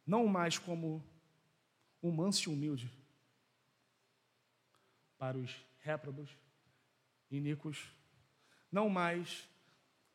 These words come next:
caminhando entre os homens, com discursos, com pregações, com graça,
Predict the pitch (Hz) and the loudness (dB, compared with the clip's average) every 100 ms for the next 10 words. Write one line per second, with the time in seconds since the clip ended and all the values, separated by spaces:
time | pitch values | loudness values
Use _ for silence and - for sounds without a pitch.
0 | _ _ _ _ _ _ _ _ _ _ | _ _ _ _ _ _ _ _ _ _
1 | - 170 170 196 170 156 151 131 156 165 | -6 -4 0 -2 -2 -2 -2 -2 0 -2
2 | 170 160 - - _ _ _ _ _ _ | -2 -8 -12 -18 _ _ _ _ _ _
3 | _ _ _ _ _ _ _ _ _ 160 | _ _ _ _ _ _ _ _ _ -4
4 | 147 139 - 196 208 - 202 - - - | -2 -2 -2 -2 -2 -2 -4 -6 -10 -18
5 | _ _ _ _ 175 160 175 160 143 - | _ _ _ _ -2 0 2 4 4 2
6 | 175 175 180 170 - - _ _ _ _ | 2 2 0 -4 -10 -18 _ _ _ _
7 | _ _ _ 170 160 151 165 180 175 - | _ _ _ -2 0 0 0 0 -2 -2
8 | 185 | -4